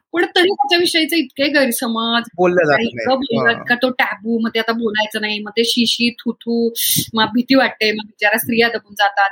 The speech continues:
Speaker 1: कधी पुरुष दबून जातात, सगळंच इतकं आपण असं कॉम्प्लिकेटेड केलंय त्याला उगाचच. आणि
Speaker 2: बरोबर.
Speaker 1: फार सुंदर सेक्सवर बोल बिंदास मध्ये सांगितलं.
Speaker 2: हो, हो.
Speaker 1: So तीन,
Speaker 2: नक्कीच.
Speaker 1: इन्स्पिरेशन कट्टा, द उर्मिला शो आणि सेक्सवर बोल बिंदास. <laughs>
Speaker 2: नक्की.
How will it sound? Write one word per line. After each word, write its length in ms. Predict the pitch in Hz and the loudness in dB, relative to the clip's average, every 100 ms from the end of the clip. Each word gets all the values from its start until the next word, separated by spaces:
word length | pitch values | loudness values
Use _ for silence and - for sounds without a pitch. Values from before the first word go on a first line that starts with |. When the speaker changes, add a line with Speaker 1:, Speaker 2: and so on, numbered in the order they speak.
| - | -4
Speaker 1:
कधी 120 | 226 | -10
पुरुष 280 | - 269 - | -2 0 2
दबून 260 | 339 208 202 | -2 -2 -2
जातात, 260 | 208 196 190 | -2 0 -2
सगळंच 260 | 240 302 339 | -2 -2 -2
इतकं 220 | - 349 381 - - | -2 -4 -8 -12 -10
आपण 180 | 285 339 | -2 0
असं 400 | 339 392 403 302 247 _ - | 2 4 4 0 -4 _ 0
कॉम्प्लिकेटेड 600 | 254 240 339 349 339 - | 2 2 0 2 0 0
केलंय 200 | 277 208 | 0 0
त्याला 180 | 190 190 | -2 -4
उगाचच. 400 | 185 190 185 - - _ _ - | -8 -8 -8 -10 -20 _ _ -6
आणि 140 | 233 269 | -4 -2
Speaker 2:
बरोबर. 300 | 139 113 - | -4 -4 -4
Speaker 1:
फार 400 | 233 233 262 302 | 0 2 2 2
सुंदर 340 | 311 254 214 | 0 0 -2
सेक्सवर 400 | 208 196 - 185 | -6 -10 -12 -16
बोल 180 | 180 175 | -14 -16
बिंदास 380 | 170 170 160 - | -14 -12 -12 -12
मध्ये 160 | 160 156 | -14 -16
सांगितलं. 520 | - 135 _ _ _ _ _ | -18 -20 _ _ _ _ _
Speaker 2:
हो, 120 | 151 139 | -4 -2
हो. 220 | 117 - | -4 -4
Speaker 1:
So 60 | 247 | -2
तीन, 380 | 240 190 160 - | 0 0 0 0
Speaker 2:
नक्कीच. 220 | 285 - | 2 2
Speaker 1:
इन्स्पिरेशन 340 | 302 320 330 | 2 4 4
कट्टा, 380 | 311 277 302 320 | 4 2 0 0
द 120 | 311 | 2
उर्मिला 400 | 269 277 269 269 277 | 0 0 -2 -2 -2
शो 120 | 285 | -6
आणि 340 | - 240 240 | -8 -8 -8
सेक्सवर 360 | 247 202 196 185 | -10 -12 -14 -14
बोल 160 | 175 | -14
बिंदास. 400 | 160 156 - 190 - | -18 -16 -12 -10 -6
<laughs> 1300 | 247 320 - 311 - - - - - - - _ 127 | -4 -2 -2 -4 -4 -14 -16 -10 -8 -10 -14 _ -8
Speaker 2:
नक्की. 340 | 120 - 120 | -8 -8 -14